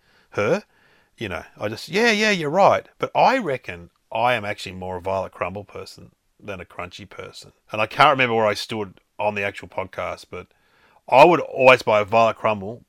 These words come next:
before a Crunchy. Because, I mean, I didn't realise it was compound chocolate, and I'm not so anti-compound chocolate as Kitty is. She's very anti it, but I'm like, I, I,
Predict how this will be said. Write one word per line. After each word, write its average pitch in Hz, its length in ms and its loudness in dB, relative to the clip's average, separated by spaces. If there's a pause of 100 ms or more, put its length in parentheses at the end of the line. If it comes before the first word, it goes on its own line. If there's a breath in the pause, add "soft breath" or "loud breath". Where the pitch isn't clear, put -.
(120)
before 104 420 -6
a 92 60 -6
Crunchy. 101 500 -10 (300 soft breath)
Because, 160 160 -4
I 143 80 -2
mean, 170 140 0
I 175 140 6
didn't 214 220 0
realise 139 380 6
it 131 60 -6
was 120 120 -6
compound 123 420 -2
chocolate, 127 380 -4 (340 soft breath)
and 143 220 0
I'm 156 180 8
not 170 140 4
so 135 280 4
anti-compound 117 800 0
chocolate 107 420 -4
as 104 180 -4
Kitty 107 420 -10
is. 90 280 -14
She's 113 180 -8
very 110 260 -2
anti 101 360 -6
it, 196 260 -8
but - 180 -8
I'm 117 300 -4
like, 104 240 -2 (540)
I, 156 100 8
I, 156 160 8